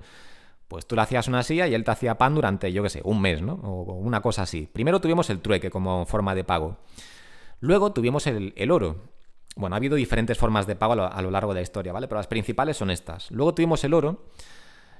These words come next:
Pero ¿qué pasa? Que el oro es difícil de transportar, pesa, eh, en fin, tiene sus, mm, sus puntos débiles, ¿no? Te pueden atracar y robarte la, la bolsa de oro, etcétera, ¿no? Entonces llegó un momento donde la gente empezó a depositar sus,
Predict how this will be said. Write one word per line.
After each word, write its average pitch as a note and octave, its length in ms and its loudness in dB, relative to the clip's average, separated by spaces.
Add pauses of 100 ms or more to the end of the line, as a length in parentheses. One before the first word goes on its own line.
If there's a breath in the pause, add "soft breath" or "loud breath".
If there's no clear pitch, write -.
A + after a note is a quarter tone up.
(420 loud breath)
Pero C3+ 160 6
¿qué D#3 100 2
pasa? D3+ 240 4
Que F2+ 60 0
el G#2 100 2
oro C3+ 140 4
es B2+ 80 0
difícil A2 260 -2
de F#2+ 40 0
transportar, D3+ 880 4
pesa, D3 580 2
eh, F2 360 -10
en F#2 80 -6
fin, F#2 320 -2 (260)
tiene A#2+ 220 0
sus, A2+ 300 0 (120)
mm, G2+ 460 -2
sus F2+ 220 0
puntos A#2 580 0
débiles, F#2 600 2
¿no? E3 180 0 (960 loud breath)
Te G#2+ 100 -4
pueden G#2+ 240 2
atracar C#3+ 440 6
y A2 60 4
robarte G2+ 380 2
la, G2 320 2
la G2 120 0
bolsa A2+ 320 2
de B2 100 4
oro, D3 260 6
etcétera, F#2+ 460 0
¿no? D#3+ 160 -4 (460 loud breath)
Entonces E3+ 320 0
llegó D#3+ 120 4
un F3+ 60 6
momento F3+ 260 2
donde C#3+ 160 4
la A2+ 80 4
gente D#3 260 0
empezó C#3+ 260 2
a - 20 4
depositar C3+ 500 0
sus, F2 720 -4